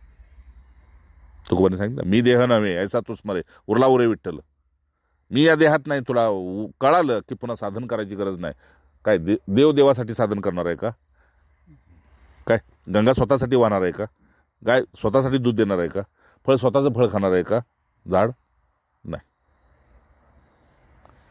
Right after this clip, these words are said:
हो, म्हणून बाळांनो, कितीही के-, <coughs> कितीही केले तरी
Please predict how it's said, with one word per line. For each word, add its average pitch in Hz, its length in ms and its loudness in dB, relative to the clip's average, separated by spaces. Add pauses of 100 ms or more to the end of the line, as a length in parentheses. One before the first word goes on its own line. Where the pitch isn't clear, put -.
(680)
हो, 87 160 0 (840)
म्हणून 87 280 -2 (340)
बाळांनो, 98 340 0 (840)
कितीही 160 600 0
के-, - 240 -4 (840)
<coughs> - 560 -6
कितीही 190 380 2
केले 147 280 -2 (440)
तरी 104 120 -12